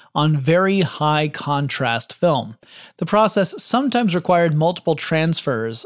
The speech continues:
onto new film until you arrived at a black silhouette against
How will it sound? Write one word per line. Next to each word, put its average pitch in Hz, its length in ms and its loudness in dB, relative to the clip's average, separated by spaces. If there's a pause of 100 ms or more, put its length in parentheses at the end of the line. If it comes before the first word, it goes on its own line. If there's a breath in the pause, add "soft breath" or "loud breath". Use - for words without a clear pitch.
(140)
onto 147 560 0
new 202 320 2
film 120 440 -4
until 156 280 0
you 151 180 2
arrived 135 400 0
at 139 160 -2
a 135 80 0
black 135 420 -2
silhouette 156 600 0 (460 loud breath)
against 156 460 0